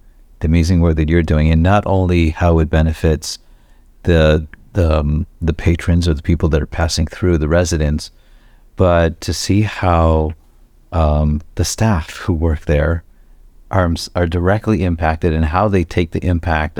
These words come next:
of end of life and, um, and, and show an impact that is so positive, that is so humanizing, and that is so enlightening. Um, uh, it's funny how we discover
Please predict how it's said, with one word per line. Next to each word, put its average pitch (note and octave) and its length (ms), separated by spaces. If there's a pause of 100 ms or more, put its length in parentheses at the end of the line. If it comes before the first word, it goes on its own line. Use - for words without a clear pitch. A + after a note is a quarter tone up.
of D#2 400
end F#2+ 180
of E2 140
life D#2 500 (840)
and, D#2+ 480
um, D#2 480 (460)
and, F2 300
and D#2+ 260 (100)
show G#2 260
an F#2 80
impact E2 400
that E2 100
is D#2 100
so - 240
positive, A2 640 (500)
that E2+ 140
is E2 100
so - 160
humanizing, E2+ 960 (480)
and E2+ 160
that E2 120
is D#2+ 100
so F2 180
enlightening. F2 540 (880)
Um, D#2 500 (540)
uh, - 140
it's - 240
funny A2+ 300
how D#2+ 340 (320)
we F#2 160
discover D#2+ 640